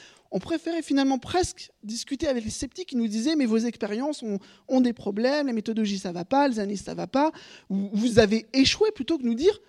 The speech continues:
Faites ce que vous voulez, on s'en fiche. » C'est vraiment très particulier comme réponse. Et le fait que ce soit la seule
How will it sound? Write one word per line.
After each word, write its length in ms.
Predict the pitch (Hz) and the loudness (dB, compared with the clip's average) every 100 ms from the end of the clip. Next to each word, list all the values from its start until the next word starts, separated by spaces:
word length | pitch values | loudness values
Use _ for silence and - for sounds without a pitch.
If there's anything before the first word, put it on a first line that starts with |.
| _ _ | _ _
Faites 380 | _ - - 381 | _ -10 0 0
ce 40 | - | 2
que 80 | |
vous 100 | 311 | 2
voulez, 200 | 233 277 | 6 6
on 80 | 359 | 4
s'en 160 | 330 277 | 2 -8
fiche. » 400 | - 320 - - _ | -6 -4 -6 -10 _
C'est 260 | - 247 | -6 -2
vraiment 420 | 233 240 311 349 440 415 - | -2 0 2 2 0 -4 -10
très 160 | - | -6
particulier 520 | 339 320 - 359 302 339 | -4 -4 -6 -8 -4 -4
comme 160 | 233 | -4
réponse. 360 | 185 190 190 - - - - - | -4 -6 -12 -18 -20 -20 -20 -4
Et 80 | 254 | 2
le 140 | 294 | 2
fait 160 | 311 381 | 2 -2
que 60 | |
ce 80 | - | -2
soit 180 | 262 285 | -2 0
la 160 | 196 185 | 0 -2
seule 640 | - - 392 466 320 - | -6 -6 0 0 0 -4